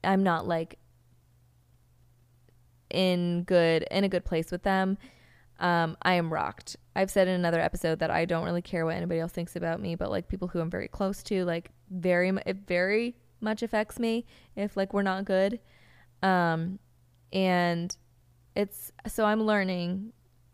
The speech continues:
how to care for myself when things aren't great or they're not a hundred percent with a friend.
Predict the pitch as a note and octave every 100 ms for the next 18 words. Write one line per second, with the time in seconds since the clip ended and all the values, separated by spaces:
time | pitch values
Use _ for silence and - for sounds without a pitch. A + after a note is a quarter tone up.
0 | - F#3 G3 F#3+ F#3 - - G#3 - F3
1 | F3 D#3+ D#3 - D#3+ D#3 - - - E3+
2 | E3+ - E3 E3+ - - D#3+ D#3+ - _
3 | _ _ _ _ _ _ _ - F#3 -
4 | - - _ _ _ F3 E3+ E3+ E3+ F3+
5 | F3+ F#3 F#3 E3 E3 - D#3+ - G3